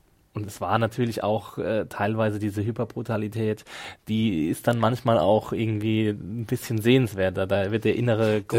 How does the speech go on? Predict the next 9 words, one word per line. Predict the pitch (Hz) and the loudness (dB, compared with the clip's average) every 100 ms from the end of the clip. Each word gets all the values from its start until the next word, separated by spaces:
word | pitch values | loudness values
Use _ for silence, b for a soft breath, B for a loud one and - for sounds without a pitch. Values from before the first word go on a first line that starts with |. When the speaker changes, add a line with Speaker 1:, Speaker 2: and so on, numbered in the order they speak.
| 117 | 6
Speaker 1:
Gore-Junkie | 117 117 101 - 110 110 110 | 6 4 -2 -4 -4 -4 -6
angesprochen. | 92 104 104 | -6 -8 -10
Speaker 2:
Das | |
ist | 117 | 2
ganz | 135 135 | 2 4
komisch, | 151 131 117 | 2 2 2
muss | 123 120 | -2 0
ich | |
auch | 123 135 - | 2 2 0